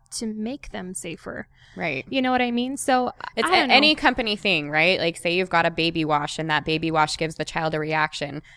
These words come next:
Speaker 1: Yeah.
Speaker 2: but they don't have to, it, no, no skin off their back 'cause the neighbor's gonna pay for it. You know, it's,
Speaker 1: Right.
Speaker 2: it's a different, it just, I think it puts you in a different place. So I just, it's interesting. Like, why wouldn't they be? <laughs>
Speaker 1: Yeah.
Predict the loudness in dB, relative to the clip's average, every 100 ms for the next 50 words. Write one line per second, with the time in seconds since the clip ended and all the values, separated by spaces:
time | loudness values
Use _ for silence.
0 | _ -4 2 2 4 4 4 2 -2 -4
1 | -8 _ -12 -10 -8 -2 -2 -2 -4 -4
2 | -2 0 0 2 2 4 2 0 -6 -4
3 | -2 -4 -6 -8 -8 -10 -8 -8 -8 -14
4 | _ -2 0 2 2 2 2 0 0 -2
5 | 0 0 0 -2 -2 -6 -6 -4 -2 -2
6 | -2 -6 -6 -6 -8 -8 -8 -10 -12 -10
7 | -10 -6 -2 2 4 2 0 0 0 -2
8 | -2 0 -2 -4 -6 -4 -2 0 0 0
9 | -4 -6 -8 -10 -8 -4 -4 4 4 4
10 | 0 2